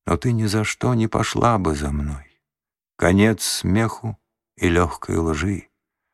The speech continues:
Конец ночам, когда мы пытались умереть. Это конец». Она посигналила.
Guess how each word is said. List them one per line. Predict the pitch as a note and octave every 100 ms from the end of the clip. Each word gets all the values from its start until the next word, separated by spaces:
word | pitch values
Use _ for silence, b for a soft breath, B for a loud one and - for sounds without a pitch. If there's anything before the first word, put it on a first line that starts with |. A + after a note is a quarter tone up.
| _ _ _ _ _
Конец | - E2+ F#2 F#2+ E2+ -
ночам, | D2+ D2 - G#2+ G#2+ G#2+ - _ _ _ _ _ _
когда | F#2 G2+ F#2 G2
мы | G2
пытались | G2 G#2 - F#2 F2+ F2+ - - _
умереть. | F2 F2 E2+ E2 D#2 - _ _ _ _ _ _ _ _ _ -
Это | G2 -
конец». | - F2+ C2+ - - - _ _ _ _ _ _ _ _ _ _ _ _ _ _ _ _
Она | G2+ A#2 C#3+
посигналила. | D3 - C#3+ C#3+ C#3 G2+ D#2+ C#2+ C#2